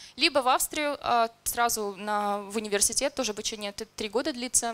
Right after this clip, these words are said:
В Австрию не нужно знать немецкий язык на момент поступления. Вы можете поступить в университет на основании аттестата и оценок. И после этого вас, если у вас недостаточный немецкий язык, университет просто вас распределит на подготовительный курс. Но если у вас Ц один, вы можете,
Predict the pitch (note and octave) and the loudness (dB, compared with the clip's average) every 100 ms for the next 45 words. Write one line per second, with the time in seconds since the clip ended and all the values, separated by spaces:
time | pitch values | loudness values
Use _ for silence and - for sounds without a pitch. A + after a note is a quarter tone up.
0 | G#3+ A#3 - B3 A#3+ C#4 C#4 B3 G#3+ A3+ | 2 2 0 -6 -4 -2 -2 -4 -4 -2
1 | G#3+ - A3+ A3 - A3+ A3 A3 A3 G#3 | 0 -2 -4 -6 -6 -8 -8 -6 -4 -2
2 | G#3 G#3 - G#3 A#3+ E4 D#4+ A#3 A#3 A#3 | -4 -4 -8 -6 -6 -4 -6 -6 -4 -6
3 | - A3 - - - - B3 - - A3+ | -4 -6 -6 -14 -20 -8 -4 -4 -2 -4
4 | A3 A3 A3 G#3+ G#3 G#3 G#3+ G#3 G3+ G#3 | -2 -4 -2 -2 -4 -6 -4 -6 -4 -2
5 | - G#3 F#3 G3 D#4 G4 - - - - | 0 0 -2 -4 -4 -4 -6 -12 -18 -18
6 | - A#3 A#3 B3 B3 A#3+ A#3 A3+ A3+ - | -14 -8 -6 -4 -6 -4 0 0 2 -2
7 | A3+ A3+ A#3 A3+ A#3 A#3 A#3 G#3+ - G#3+ | 0 -2 0 0 0 -4 0 2 2 -2
8 | G#3+ - A#3+ F4+ D4 A#3+ A#3 C#4+ - A#3+ | -6 -6 -4 -4 -4 -4 -2 -4 -2 -2
9 | - A3 - - G#3+ A3 A3 C4 A3+ G3+ | 0 -2 -2 -4 -6 -8 -8 -8 -8 -8
10 | - G#3+ A3 - G#3+ F#3+ - A3 A#3+ B3 | -6 -8 -6 -8 -6 -10 -6 -4 0 0
11 | - - B3+ B3+ C#4+ C4 A3 A3 - | 0 -2 -4 -2 -6 -8 -8 -8 -8